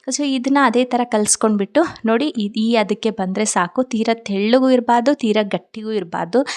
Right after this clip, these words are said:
ತೆಳ್ಳಗಾಯ್ತು ಅಂದ್ರೆ ಮೈದಾ ಹಿಟ್ನ ಜಾಸ್ತಿ ಅರ್-, ಅರ್ಸ್ಕೊಳ್ಳೋ-, ತಗೊಳುತ್ತೆ. ಹಾಗೆ ಗಟ್ಟಿ ಆಯ್ತು ಅಂತಂದ್ರೂ ಹರಿಯೋದಕ್ಕೆ ಕೈಯೆಲ್ಲ ನೋವು ಬರುತ್ತೆ. So ಈಗ, ಆ, ಹಿಟ್ಟೆಲ್ಲ ರೆಡಿ ಆಗೋಯ್ತು.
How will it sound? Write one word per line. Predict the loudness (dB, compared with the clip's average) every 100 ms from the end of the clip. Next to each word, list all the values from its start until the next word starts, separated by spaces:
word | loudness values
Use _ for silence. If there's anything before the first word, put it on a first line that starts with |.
| -12 -12
ತೆಳ್ಳಗಾಯ್ತು | -4 -2 0 0 0 0 0
ಅಂದ್ರೆ | 0 2 2 0 -4
ಮೈದಾ | -2 -2 0
ಹಿಟ್ನ | 0 0 -2
ಜಾಸ್ತಿ | 0 0 -2 -2 -2 -2
ಅರ್-, | -2 -2 0
ಅರ್ಸ್ಕೊಳ್ಳೋ-, | -2 -2 -2 0 2 0 -2
ತಗೊಳುತ್ತೆ. | -4 -2 0 -2 0 -4 -4 -18 -10
ಹಾಗೆ | 0 0 0
ಗಟ್ಟಿ | -2 -2 0 0
ಆಯ್ತು | 2 2 2
ಅಂತಂದ್ರೂ | 2 4 2 2 2
ಹರಿಯೋದಕ್ಕೆ | 2 2 2 0 2 -2
ಕೈಯೆಲ್ಲ | 0 0 0 0 0
ನೋವು | 2 0
ಬರುತ್ತೆ. | 0 -2 -2 -6 -10 -12 -2
So | 0
ಈಗ, | 2 2 2 2 2 -2 -12 -14 -8
ಆ, | -4 -4
ಹಿಟ್ಟೆಲ್ಲ | -6 -10 -6 -6 0 2 4
ರೆಡಿ | 2 0 0
ಆಗೋಯ್ತು. | 0 0 -2 -2